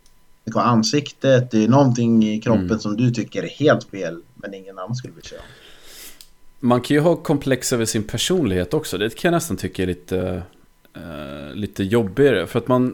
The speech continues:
Speaker 2: man går liksom runt och tänker att man är ansvarig hela tiden för sin personlighet och vem man är. Och när man vet att man har komplex för typ, eh, sitt, ja, men, eh, hu-, hur man säger saker till folk, och man vet att man kan ha foten
Speaker 1: Mm.
Speaker 2: i munnen ibland,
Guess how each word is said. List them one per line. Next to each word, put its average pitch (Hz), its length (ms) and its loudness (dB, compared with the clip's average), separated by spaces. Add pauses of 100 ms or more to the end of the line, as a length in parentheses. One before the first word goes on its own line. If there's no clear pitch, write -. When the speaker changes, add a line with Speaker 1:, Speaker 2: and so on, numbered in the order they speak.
Speaker 2:
man 120 400 0
går 127 180 2
liksom 117 280 0
runt 123 260 2
och 107 80 -4
tänker 117 280 -2
att - 100 -8
man 110 120 0
är 110 40 2
ansvarig 123 800 0
hela 104 180 0
tiden 92 260 -4
för 92 100 -8
sin 90 240 -4
personlighet 104 720 -2
och 95 80 -6
vem 92 80 -2
man 95 140 -4
är. 92 460 -4
Och - 360 -10
när 104 300 0
man 101 160 2
vet 113 180 0
att - 120 -10
man 117 40 2
har 107 140 2
komplex - 500 -4
för 101 220 -2
typ, - 540 -8
eh, 95 280 -2 (1000)
sitt, - 380 -8
ja, 107 100 0
men, 113 340 2
eh, 104 220 0 (560)
hu-, 98 280 -10
hur 131 220 4
man 120 180 2
säger 147 360 2
saker 95 380 -2
till 87 120 -8
folk, 67 340 -8
och 98 60 -2
man 98 120 0
vet 110 240 0
att 95 80 -10
man 98 120 -2
kan 95 360 -2
ha 95 240 -2
foten 110 240 0
Speaker 1:
Mm. 107 140 0
Speaker 2:
i 101 40 2
munnen 120 300 2
ibland, 60 300 -8